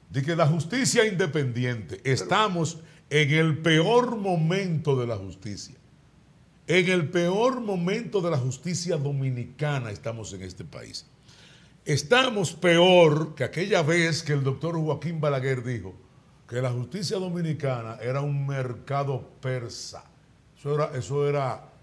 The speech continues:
Speaker 1: sálvese quien pueda. Ahora estamos peor. Increíble las expectativas que se creó la sociedad dominicana con la designación, designación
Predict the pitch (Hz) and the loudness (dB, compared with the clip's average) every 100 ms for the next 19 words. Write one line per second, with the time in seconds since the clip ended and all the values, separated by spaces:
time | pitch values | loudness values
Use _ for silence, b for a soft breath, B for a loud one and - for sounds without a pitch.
0 | - _ _ _ _ 196 131 139 151 135 | -20 _ _ _ _ -14 -4 -2 0 -2
1 | 147 127 117 107 113 82 B B _ 175 | -4 -6 -6 -4 -6 -6 B B _ 8
2 | 170 180 220 202 147 180 185 139 151 156 | 8 8 4 2 2 0 -2 -2 2 2
3 | 180 156 - - b b b b 214 269 | 2 -2 -8 -20 b b b b 0 2
4 | 254 143 240 233 233 277 302 226 202 175 | 0 6 10 10 8 4 0 2 2 2
5 | 180 139 175 127 143 208 202 156 156 156 | -2 -4 -8 -8 -6 -4 -4 -4 -4 -4
6 | 139 147 156 156 135 127 127 139 147 131 | 0 0 2 0 -2 -2 -2 -2 -2 -4
7 | 117 113 110 95 - B B B - 147 | -4 -6 -6 -8 -14 B B B -4 0
8 | 151 151 127 147 143 - 147 170 139 135 | 0 0 0 -2 -4 -4 -2 -2 -4 -6
9 | 135 107 98 202 170 151 120 135 135 123 | -6 -6 -2 -4 -2 -6 -4 -2 0 -2